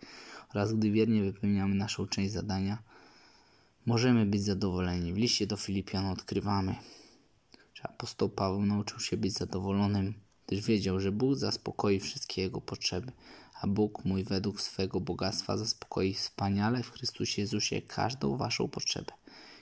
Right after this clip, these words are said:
Filipian cztery dziewiętnaście. I był wierny. Czyńcie to, czego nie,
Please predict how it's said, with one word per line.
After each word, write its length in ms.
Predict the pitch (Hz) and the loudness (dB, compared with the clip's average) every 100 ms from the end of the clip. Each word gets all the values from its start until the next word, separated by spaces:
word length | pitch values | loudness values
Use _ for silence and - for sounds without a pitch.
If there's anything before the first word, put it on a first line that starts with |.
| - | -20
Filipian 680 | - 98 101 98 101 95 107 - | -4 0 0 0 -2 -2 -4 -6
cztery 420 | - 98 98 92 | -6 -2 -2 -2
dziewiętnaście. 720 | - - - 95 107 - - | -4 -8 -4 -4 -4 -6 -4
I 140 | - | 0
był 200 | 117 120 | 6 6
wierny. 400 | 107 104 98 117 113 - - - | 6 2 0 -4 -10 -14 -18 -12
Czyńcie 440 | - 131 147 - 110 | -4 0 0 2 0
to, 280 | - 107 120 | 2 0 0
czego 260 | - 107 | 0 4
nie, 200 | 110 107 | 6 6